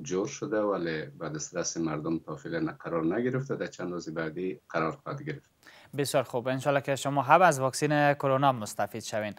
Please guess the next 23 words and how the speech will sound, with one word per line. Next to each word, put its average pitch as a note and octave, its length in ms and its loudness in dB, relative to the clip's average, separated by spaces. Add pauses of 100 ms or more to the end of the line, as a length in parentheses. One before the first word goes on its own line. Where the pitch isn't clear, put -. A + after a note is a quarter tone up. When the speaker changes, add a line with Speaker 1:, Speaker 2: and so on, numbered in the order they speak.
(440)
Speaker 2:
اه، D3+ 300 10
حالا F#3 260 6
می‌خوایم A#3 300 2
Speaker 1:
بسیار. G#3 160 4
Speaker 2:
صحبت G3+ 180 8
بکنیم A3 340 0
در D#3 140 4
رابطه B2 360 2
با E3+ 120 4
علت D#3+ 560 4
و - 20 0
عوامل D#3 640 6
خشونت C3 840 0
علیه C3 540 0
زنان، B2 440 -2
ولی F#3 180 4
قبل A#3 260 2
از A3+ 180 -2
او F#3 80 0
بر D#3+ 140 4
ما D#3 140 2
بگوین D#3 300 0
که D#3+ 380 2